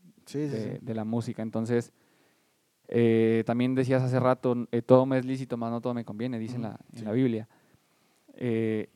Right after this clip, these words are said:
Speaker 2: pero no abusemos, no abusemos de que todo nos es, nos es permitido para
Speaker 1: No abusemos de la gracia. La
Speaker 2: Exacto.
Speaker 1: gracia no es un crédito para pecar, ¿no? Entonces,
Speaker 2: No,
Speaker 1: pues
Speaker 2: no,
Speaker 1: sí.
Speaker 2: no, no, no abusemos de esto, este, y bueno,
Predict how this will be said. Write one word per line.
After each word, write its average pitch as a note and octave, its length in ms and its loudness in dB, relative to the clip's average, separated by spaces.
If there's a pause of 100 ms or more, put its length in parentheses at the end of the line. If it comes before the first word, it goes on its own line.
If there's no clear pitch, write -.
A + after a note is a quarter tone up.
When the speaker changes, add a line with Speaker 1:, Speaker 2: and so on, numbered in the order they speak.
Speaker 2:
pero C3 140 6
no C#3 100 6
abusemos, C#3 680 4
no A2+ 120 -4
abusemos B2+ 360 0
de A#2+ 60 -2
que A#2 100 -8
todo B2 180 0
nos B2 100 -2
es, B2 140 -10
nos A#2+ 180 -8
es A2+ 80 -10
permitido A#2 460 -2
para G#2+ 380 -8 (320)
Speaker 1:
No B2+ 80 -10
abusemos D3+ 300 -6
de C3+ 60 -6
la A#2 80 -10
gracia. A2+ 420 -12 (200)
La A#2+ 120 -6
Speaker 2:
Exacto. A#2+ 80 -6
Speaker 1:
gracia C3+ 260 -2
no D3 80 -2
es C3+ 100 -2
un C#3+ 120 -2
crédito B2+ 420 -6
para A2 280 -14
pecar, G#2+ 440 -16
¿no? G#2 200 -16 (560)
Entonces, - 760 -18 (320)
Speaker 2:
No, A#2 240 -6
Speaker 1:
pues A2+ 100 -6
Speaker 2:
no, B2 140 -6
Speaker 1:
sí. A#2 60 -12
Speaker 2:
no, B2 220 -6
no, B2 260 -4
no C3 100 -2
abusemos C#3 420 4
de C#3+ 180 6
esto, F3 420 0
este, A2 960 -2 (380)
y A#2 140 -10
bueno, A#2 380 -2